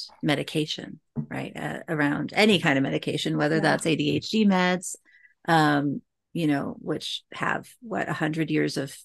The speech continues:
Speaker 1: history behind them and are well studied. Even my mother, who is, you know,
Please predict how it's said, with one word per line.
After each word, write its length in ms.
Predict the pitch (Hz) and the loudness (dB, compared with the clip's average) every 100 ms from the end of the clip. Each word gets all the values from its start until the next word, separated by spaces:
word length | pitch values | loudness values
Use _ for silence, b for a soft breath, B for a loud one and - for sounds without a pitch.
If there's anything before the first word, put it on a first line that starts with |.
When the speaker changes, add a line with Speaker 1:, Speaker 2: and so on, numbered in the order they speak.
| _ _ | _ _
Speaker 1:
history 340 | 160 - 156 | -6 -2 -2
behind 400 | 147 151 151 147 | 0 0 2 4
them 140 | 151 151 | 4 4
and 100 | 139 | 2
are 120 | 139 | 0
well 180 | 143 151 | 0 -2
studied. 500 | - 147 143 147 - B B B _ | 0 2 2 0 -4 B B B _
Even 240 | 247 277 240 | 6 8 8
my 100 | 190 | 8
mother, 340 | 233 226 156 | 6 6 4
who 140 | 175 | 4
is, 460 | 156 165 151 156 - _ _ - | 6 6 4 0 -8 _ _ -6
you 140 | 165 | -2
know, 320 | 151 - - | -2 -2 -8